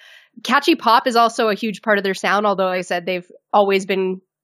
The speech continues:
jazz and rock influence. Um, and this newest album is said to kind of be going a bit back to those, those more catchy poppy roots. So expect something upbeat <laughs> from whatever this album is.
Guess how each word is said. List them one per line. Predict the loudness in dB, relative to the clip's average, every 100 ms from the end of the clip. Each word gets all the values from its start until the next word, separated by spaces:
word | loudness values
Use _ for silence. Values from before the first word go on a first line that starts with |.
| -10
jazz | 0 2 4 2
and | 0 0
rock | 2 2
influence. | -2 -8 -6 -6 -4 -6 -10 -20 _ _ _
Um, | -2 0
and | 2
this | 0 2
newest | 2 2 -2 _ _
album | 0 2 2 0
is | 0
said | -2
to | -2
kind | -6 -2
of | -2 -2
be | -10
going | -4 0 0 0
a |
bit | -4 -8 -2
back | 0 0 -2
to | -6
those, | -4 -4 -6 -10 _
those | -4 -2 -2
more | -2 -2
catchy | -4 -6 -6 -4
poppy | 0 0 -2
roots. | -6 -6 -8 -12
So | -4 -2
expect | -2 -4 -2 -2
something | -2 -4 -2 -2 -2
upbeat | -4 -4 -10 -12 -10 -10 -12
<laughs> | -16
from | -2 0 4
whatever | 4 4 2
this | 0 0
album | 0 0 -2 -4
is. | -4 -6